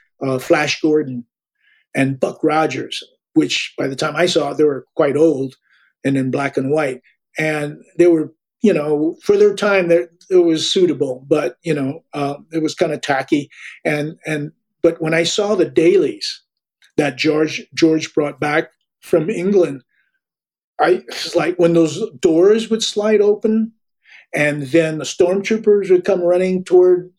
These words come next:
the camera, or when you see Darth <laughs> Vader with his costume, I just thought, you know, this might be a little different. <laughs> This might be kinda interesting.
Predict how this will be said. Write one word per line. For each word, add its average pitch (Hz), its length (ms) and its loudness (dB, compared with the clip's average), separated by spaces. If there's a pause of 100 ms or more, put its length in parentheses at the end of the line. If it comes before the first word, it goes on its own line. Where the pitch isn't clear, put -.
(140)
the 165 80 -4
camera, 180 600 -6 (460)
or 151 500 -4 (400)
when 143 160 -2
you 151 100 -6
see 160 280 -4
Darth 170 360 0
<laughs> - 0 -
Vader 151 680 0 (320)
with 147 180 -2
his 143 320 -2
costume, 151 840 -2 (340)
I 175 140 2
just 151 240 -4
thought, 151 280 -2
you 233 160 0
know, 254 360 2
this 240 260 -2
might 190 180 0
be 170 380 4 (160)
a 190 40 0
little 196 260 2
different. 175 420 -2 (160)
<laughs> - 80 -10 (520)
This 277 200 -4
might 240 120 4
be 175 120 4
kinda 151 280 -2
interesting. 202 680 -4